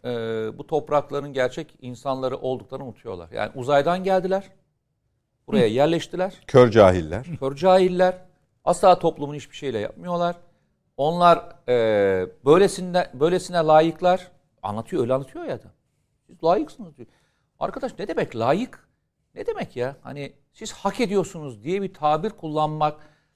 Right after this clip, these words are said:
Speaker 1: hangi demokratlığın içerisine geçer?
Speaker 3: Müstahak.
Speaker 2: Demokrat.
Speaker 1: Müstahaksınız.
Speaker 3: Evet.
Speaker 1: Hangi demokratlığın içine geçer ya? <clears throat> Sen bu topluma aşağılaya aşağılaya oy alacağını falan mı zannediyorsan,
Speaker 2: Faşist falan,
Speaker 1: yani
Speaker 2: faşist.
Speaker 1: gerçekten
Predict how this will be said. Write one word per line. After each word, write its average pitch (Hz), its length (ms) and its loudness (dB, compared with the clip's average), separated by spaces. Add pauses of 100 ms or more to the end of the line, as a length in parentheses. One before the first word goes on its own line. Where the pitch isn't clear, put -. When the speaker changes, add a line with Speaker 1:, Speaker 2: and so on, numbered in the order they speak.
Speaker 1:
hangi 254 480 -2
demokratlığın 160 760 0
içerisine 156 580 -10
geçer? 101 420 -14 (220)
Speaker 3:
Müstahak. - 460 -4 (220)
Speaker 2:
Demokrat. 110 220 -12
Speaker 1:
Müstahaksınız. 160 760 2 (440)
Speaker 3:
Evet. 98 80 -2
Speaker 1:
Hangi 277 300 4
demokratlığın 185 680 2
içine 180 320 -10
geçer 107 400 -6
ya? 95 120 -10 (260)
<clears throat> 131 260 -2
Sen 247 200 4
bu - 100 -6
topluma 208 640 2 (440)
aşağılaya 262 680 6
aşağılaya 202 560 6
oy 269 240 6
alacağını 202 400 4
falan 214 220 4
mı 190 80 -6
zannediyorsan, 160 640 4
Speaker 2:
Faşist - 200 -20
falan, 180 140 2
Speaker 1:
yani 220 80 -6
Speaker 2:
faşist. 190 200 6
Speaker 1:
gerçekten 190 680 8